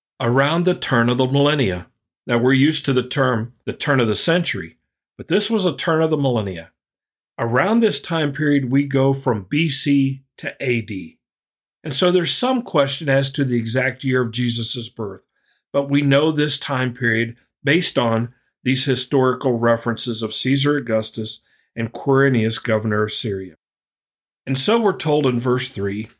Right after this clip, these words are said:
"And everyone was on his way to register for the census." In other words, everyone in Israel was on the move. We don't know if everyone everywhere had to be on the move, but in Israel,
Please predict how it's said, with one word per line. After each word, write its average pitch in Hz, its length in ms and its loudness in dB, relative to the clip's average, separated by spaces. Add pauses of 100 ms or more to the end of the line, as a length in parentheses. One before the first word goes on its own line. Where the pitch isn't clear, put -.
(420)
"And 120 300 -4
everyone 143 640 2
was 117 160 2
on 120 160 4
his 123 200 0
way 110 200 0
to 113 80 -2
register 110 580 -2
for - 160 -6
the 113 140 -4
census." 110 680 -6 (520)
In 123 100 -2
other 180 200 4
words, 135 320 0
everyone 180 520 0
in 147 120 0
Israel 120 420 2
was 107 200 -2
on 110 200 0
the 107 80 0
move. 101 400 0 (680)
We 120 120 -2
don't 131 200 2
know 127 180 4
if 120 100 -4 (140)
everyone 127 720 0
everywhere 131 640 2
had 120 260 -2
to 110 60 -8
be 113 140 -2
on 107 140 -2
the 104 80 -4
move, 104 360 -4 (400)
but 135 120 2
in 143 260 0
Israel, 120 680 0